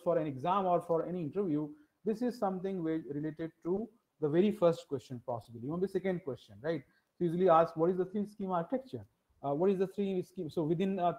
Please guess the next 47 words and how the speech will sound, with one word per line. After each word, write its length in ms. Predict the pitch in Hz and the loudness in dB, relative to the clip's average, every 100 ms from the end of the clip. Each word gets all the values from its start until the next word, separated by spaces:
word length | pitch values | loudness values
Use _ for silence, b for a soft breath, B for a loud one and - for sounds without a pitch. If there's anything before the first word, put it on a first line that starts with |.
| 139 | -6
this 120 | 165 - | -10 -6
three 220 | 226 220 - _ | -4 -4 -8 _
schema 300 | 180 175 160 - | -6 -4 -6 -8
structure, 320 | 190 - 175 | -12 -2 -2
why 220 | 143 170 | 2 2
we 280 | 190 175 175 | 2 0 0
are 100 | 175 | 0
using 280 | 165 151 147 | -2 -6 -2
mappings? 520 | 180 262 120 98 - _ _ _ _ - - | 0 0 -2 -10 -20 _ _ _ _ -20 -6
What 260 | 147 196 | 4 4
is 160 | 214 185 | 4 2
the 220 | 202 202 | 4 4
purpose 400 | 196 180 - 202 | 4 0 0 2
of 160 | 208 185 | 2 2
having 260 | 175 190 180 | 0 -2 -2
three 180 | 277 294 | 0 2
schema, 320 | - - 151 | 0 -6 -4
not 280 | 147 196 196 | 0 0 2
four 200 | 226 247 | 6 6
schema, 320 | - - 113 98 _ _ _ _ - | 4 -2 -14 -16 _ _ _ _ 2
right? 260 | 269 170 | 2 2
You 80 | 160 | 0
can 140 | 185 | 0
have 280 | 175 170 180 | 4 4 4
four, 220 | 175 175 175 | 4 2 4
five 180 | 160 160 | 2 2
schemas. 580 | 151 - 185 156 110 104 _ _ _ - | -4 -4 -2 0 -2 -8 _ _ _ -4
So 80 | 165 | 4
why 180 | 175 202 | 6 8
we 120 | 202 | 6
are 80 | 202 | 4
not 80 | 196 | 2
having 300 | 170 180 185 - | 2 2 -2 -4
three, 160 | 262 - 175 | -4 -2 -4
uh, 120 | 143 | -2
four 220 | 143 226 | 4 4
schema 320 | 226 226 165 143 | 4 -4 -6 -6
architecture? 580 | - 117 _ _ 107 117 | -8 -14 _ _ -20 -8
So 60 | 180 | -4
you 160 | 180 | -2
need 180 | 202 185 - | -2 -4 -8
to 100 | - 170 | -2 0
answer 240 | 170 170 | 0 0
all 100 | 160 | -2
these 180 | 135 123 | -2 -8
things, 160 | 101 98 - | -16 -14 -6
right? 160 | 214 | -6